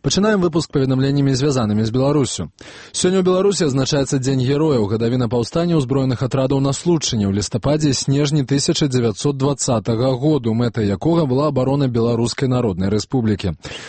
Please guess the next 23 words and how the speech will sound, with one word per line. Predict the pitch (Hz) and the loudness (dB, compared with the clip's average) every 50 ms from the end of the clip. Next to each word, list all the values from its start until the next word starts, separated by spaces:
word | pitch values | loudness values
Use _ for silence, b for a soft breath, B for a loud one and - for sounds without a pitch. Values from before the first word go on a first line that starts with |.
| B B | B B
У | B 147 | B -2
Слуцку | 127 - 156 170 165 - - 151 | 0 2 0 0 0 0 -2 -2
на | 135 117 | 0 0
гарадскім | 120 117 113 - - 127 110 - | 0 0 -2 -2 0 -2 -2 0
стадыёне | - 123 113 120 147 185 196 196 175 | -2 -2 0 2 2 2 2 2 0
прайшоў | - 156 139 131 - - 185 180 | 0 0 0 0 0 0 0 2
дазволены | 170 156 127 120 131 151 165 170 165 160 143 | 2 0 0 2 0 2 2 2 2 2 2
ўладамі | 131 127 123 139 151 151 165 165 165 160 156 185 | 2 2 2 2 2 0 0 2 2 0 0 0
мітынг | 175 156 165 170 160 135 - 127 113 - - | 0 2 2 2 2 0 0 -2 -2 -2 0
у | 113 104 101 | 0 0 2
гонар | 131 156 165 165 147 | 0 2 2 2 2
восемдзесят | 123 123 143 135 - 151 139 135 131 - 147 131 113 | 2 2 0 0 0 -2 -2 -2 0 0 0 0 0
дзявятых | 117 110 101 104 107 101 - 120 - - 139 | 0 0 2 0 -2 -2 -2 -4 0 0 0
угодкаў | 117 101 98 101 95 - - - 110 | 0 2 0 -2 -2 -4 -2 -2 -2
узброенага | 104 92 92 110 104 101 95 95 95 98 110 98 | -2 -2 -2 -2 0 0 0 0 0 -2 -2 -2
чыну. | - - 135 123 110 98 90 - B B B B B B B B | -2 0 0 0 0 -2 -4 -6 B B B B B B B B
Арганізатарам | 143 120 110 117 117 117 120 160 175 - 185 180 175 170 | -2 0 0 0 0 0 0 0 0 0 0 0 2 0
акцыі | 170 156 - - - 180 165 151 | 0 -2 -2 -2 0 0 0 0
быў | 131 123 131 147 147 | 0 0 0 0 0
Беларускі | 139 127 113 104 101 107 113 110 - - 127 | 0 0 0 0 0 0 -2 -4 -2 -2 0
народны | 117 113 110 101 92 107 | 0 0 0 0 0 -2
фронт | 101 - - 95 87 80 95 | -4 -2 -2 -2 -2 0 -2
адраджэння. | 95 95 104 104 104 104 110 113 104 95 87 76 | -2 0 0 -2 0 0 0 0 0 -2 -4 -6